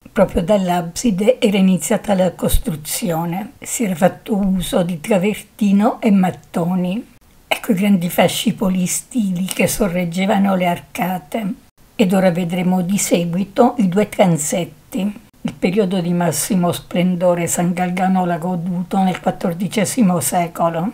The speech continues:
Era un monastero ricco e potente, perfino la Repubblica di Siena aveva fatto accordi. Poi, alla metà del Trecento, prima con la carestia, poi con l'epidemia di peste,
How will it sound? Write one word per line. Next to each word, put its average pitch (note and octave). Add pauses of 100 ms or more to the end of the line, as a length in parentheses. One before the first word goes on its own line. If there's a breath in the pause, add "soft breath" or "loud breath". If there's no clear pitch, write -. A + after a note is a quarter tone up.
(160)
Era F#3
un F3
monastero F3+
ricco F#3+
e G#3+
potente, E3+
perfino G#3
la F#3+
Repubblica F#3
di E3+
Siena F3 (120)
aveva F#3
fatto -
accordi. E3+ (100)
Poi, E3+
alla E3+
metà E3
del F#3+
Trecento, E3
prima A3
con F3
la E3
carestia, E3+
poi F3+
con F3
l'epidemia F3+
di E3+
peste, E3+